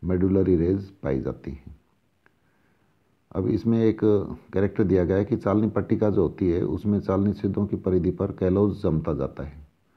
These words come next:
और मैच्योर जो चालनी नलिकाएं होती हैं उनमें जो साइटोप्लाज्म की परिधि परत में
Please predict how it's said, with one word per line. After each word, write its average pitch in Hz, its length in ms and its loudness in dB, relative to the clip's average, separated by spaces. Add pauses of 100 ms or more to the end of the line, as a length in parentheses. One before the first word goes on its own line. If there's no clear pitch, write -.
(400)
और 90 120 -2
मैच्योर 92 520 2
जो 110 140 2
चालनी 101 420 0
नलिकाएं 90 540 -2
होती 82 320 -4
हैं 71 200 -4 (3250)
उनमें 110 540 4
जो 101 120 2
साइटोप्लाज्म 98 600 2
की 104 140 0
परिधि 98 380 2
परत 85 300 -2
में 90 260 0